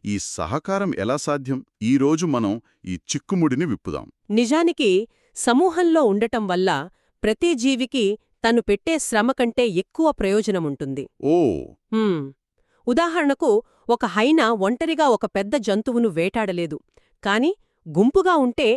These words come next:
Speaker 2: అది సాధ్యం. అలాగే అంటార్క్టికా చలిలో పెంగ్విన్లు ఒకదానికొకటి అత్తుక్కుని నిలబడి వెచ్చదనాన్ని పంచుకుంటాయి.
Speaker 1: అంటే ఇదొక రకమైన లాభదాయకమైన ఒప్పందమన్నమాట.
Speaker 2: అవును.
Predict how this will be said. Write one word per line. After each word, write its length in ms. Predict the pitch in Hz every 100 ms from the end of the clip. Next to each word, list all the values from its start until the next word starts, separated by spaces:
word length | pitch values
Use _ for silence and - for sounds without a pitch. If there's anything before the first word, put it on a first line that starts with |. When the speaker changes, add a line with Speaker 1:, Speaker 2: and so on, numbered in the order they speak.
| - 185
Speaker 2:
అది 160 | 180
సాధ్యం. 460 | - 170 156 170 143 _ _ _ _ -
అలాగే 380 | 202 240 254 240 247 _ _
అంటార్క్టికా 640 | 202 240 330 339 - 294 262
చలిలో 360 | - 208 220 226 208 _ _ _
పెంగ్విన్లు 460 | 240 285 330 311 302
ఒకదానికొకటి 760 | 202 - 254 294 285 269 254 262
అత్తుక్కుని 520 | - - 302 - 254
నిలబడి 420 | 196 190 226 233 170 - _ -
వెచ్చదనాన్ని 680 | 202 - 311 269 233 220
పంచుకుంటాయి. 680 | 262 214 208 - 180 160 151 - _ _
Speaker 1:
అంటే 260 | 110 120 170
ఇదొక 260 | 151 113 104
రకమైన 380 | 90 139 160 175 101
లాభదాయకమైన 800 | 90 110 151 160 165 170 175 165 -
ఒప్పందమన్నమాట. 760 | 92 - 160 143 90 78 76 - - _
Speaker 2:
అవును. 280 | 202 170 123